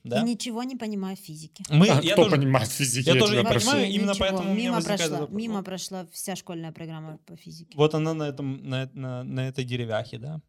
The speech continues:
Speaker 1: Тут
Speaker 2: Только
Speaker 1: она
Speaker 2: не задавай вопрос, мог ли он поместиться.
Speaker 1: Не-не-не,
Speaker 2: Ну,
Speaker 1: Рой
Speaker 2: однозначно мог.
Speaker 1: Рой Дневники Мифы уже ответили на этот
Speaker 2: Да.
Speaker 1: вопрос. Мог. А вот она п-, видит корабль, который дрейфует, а, шлюпка, которая дрейфует и пытается их спасти. И она подплывает к чуваку со свистком.
Speaker 2: Да.
Speaker 3: Мгм.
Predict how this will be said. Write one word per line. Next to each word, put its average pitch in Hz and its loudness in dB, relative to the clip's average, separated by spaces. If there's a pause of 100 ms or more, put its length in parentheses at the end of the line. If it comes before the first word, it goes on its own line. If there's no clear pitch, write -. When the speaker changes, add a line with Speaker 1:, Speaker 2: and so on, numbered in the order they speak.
(140)
Speaker 1:
Тут 208 0
Speaker 2:
Только 151 2
Speaker 1:
она 240 0
Speaker 2:
не 247 -2
задавай 233 -6
вопрос, 175 -10
мог 175 -12
ли 165 -12
он 151 -12
поместиться. 151 -12
Speaker 1:
Не-не-не, 175 2 (380)
Speaker 2:
Ну, 202 2
Speaker 1:
Рой 190 4
Speaker 2:
однозначно 262 -2
мог. 139 -6
Speaker 1:
Рой 175 2
Дневники 190 -2
Мифы 208 -4
уже 156 0
ответили 120 -2
на 107 -12
этот 117 -14
Speaker 2:
Да. 117 -14
Speaker 1:
вопрос. 139 -12 (140)
Мог. 120 -4 (400)
А 147 0
вот 147 2
она 160 0
п-, - -14 (260)
видит 165 -6
корабль, 123 2
который 127 -6
дрейфует, 151 2
а, 139 4
шлюпка, 190 0
которая 135 0
дрейфует 135 -4
и - -18
пытается 127 -2
их 120 -10
спасти. - -12 (360)
И 139 0
она 170 4
подплывает 156 -2
к - -20
чуваку 139 -8
со - -10
свистком. 135 -10
Speaker 2:
Да. 127 -6
Speaker 3:
Мгм. 113 -4